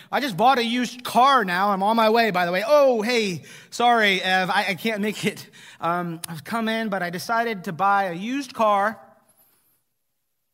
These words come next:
And I just, but I gotta go check, make sure it starts. So, sorry, please excuse me."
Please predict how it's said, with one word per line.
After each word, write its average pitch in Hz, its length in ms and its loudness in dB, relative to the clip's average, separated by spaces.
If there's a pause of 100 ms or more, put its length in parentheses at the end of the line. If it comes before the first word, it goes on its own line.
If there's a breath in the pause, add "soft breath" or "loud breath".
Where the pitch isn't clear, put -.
(380)
And 185 80 -10
I 220 60 -12
just, - 280 -12
but 165 80 -8
I 170 80 -6
gotta 175 160 -8
go 135 140 -14
check, 131 240 -16
make 127 100 -14
sure 127 160 -18
it - 60 -20
starts. - 720 -20
So, 139 240 -20 (380)
sorry, - 280 -20 (240)
please 127 160 -16
excuse - 340 -20
me." 175 120 -20